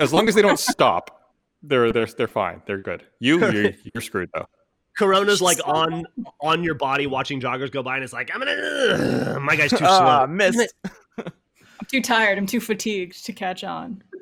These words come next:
Speaker 4: Have you guys played Half-Life, Alex?
Speaker 2: Mm-mm.
Speaker 1: No. I've been playing, I've been playing Animal Crossing <laughs> still too much.
Speaker 4: I, I had a weird thing happen. Um, I guess 'cause I, I played Half-, I didn't play Half-Life one, but I played it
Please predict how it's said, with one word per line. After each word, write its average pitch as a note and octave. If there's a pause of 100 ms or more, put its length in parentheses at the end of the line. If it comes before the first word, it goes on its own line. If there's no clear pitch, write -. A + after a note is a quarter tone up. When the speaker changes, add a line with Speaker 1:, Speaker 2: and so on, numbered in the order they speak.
(1300)
Speaker 4:
Have D#3
you A3
guys D#4
played G3+
Half-Life, E3+
Alex? C#3 (920)
Speaker 2:
Mm-mm. A#2 (160)
Speaker 1:
No. G#2+ (680)
I've B2
been A#2
playing, A2+
I've A#2+
been B2+
playing C3+
Animal A2
Crossing A2+
<laughs> -
still -
too D3+
much. - (800)
Speaker 4:
I, F#3
I G3+
had A#3
a F#3+
weird E3
thing F3
happen. D3
Um, A#2+ (1160)
I D3+
guess G#3
'cause F3
I, E3 (100)
I C#3+
played C#3+
Half-, C#3
I D3+
didn't F3+
play D#3+
Half-Life C#3+
one, A#2+
but C3
I A#2
played B2+
it -